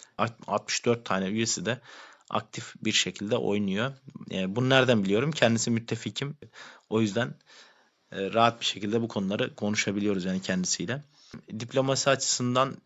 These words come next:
e, şu an sadece son ittifakıyla herhangi bir şekilde bir bağımız yok. E,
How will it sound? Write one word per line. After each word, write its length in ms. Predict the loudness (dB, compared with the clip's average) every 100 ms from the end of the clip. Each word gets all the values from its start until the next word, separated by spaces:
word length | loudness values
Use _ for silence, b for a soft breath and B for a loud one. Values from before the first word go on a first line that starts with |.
| -10
e, 320 | -6 -6 -6 -6
şu 220 | 0 2
an 80 | 2
sadece 480 | 6 6 6 2
son 340 | -2 -2 0 0
ittifakıyla 720 | 0 -6 2 2 4 0 2
herhangi 460 | 4 4 2 0 -2
bir 60 |
şekilde 500 | -2 -2 -6 -4 -4
bir 120 | -2
bağımız 460 | 2 2 2 -2 0
yok. 320 | -2 -2 -10
E, 40 | -10